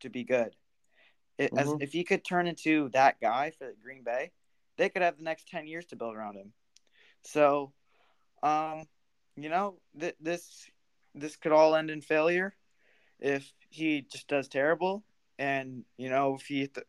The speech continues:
Speaker 1: makes a couple bad picks during the year and that really hurts his confidence. But if he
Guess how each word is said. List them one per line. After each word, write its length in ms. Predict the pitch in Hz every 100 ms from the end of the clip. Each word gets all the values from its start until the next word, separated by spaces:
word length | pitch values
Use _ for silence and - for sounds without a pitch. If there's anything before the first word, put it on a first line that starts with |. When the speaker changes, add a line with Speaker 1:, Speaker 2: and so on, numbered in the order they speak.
| -
Speaker 1:
makes 300 | 143 143 -
a 40 |
couple 280 | 139 135 131
bad 380 | - 131 135 -
picks 280 | 151 147 -
during 200 | 147 143
the 100 | 139
year 180 | 139 135
and 100 | 127
that 120 | 117
really 200 | 135 131
hurts 260 | 135 135
his 100 | 135
confidence. 600 | - 131 135 156 170 - -
But 160 | 131
if 100 | 135
he 280 | 165 170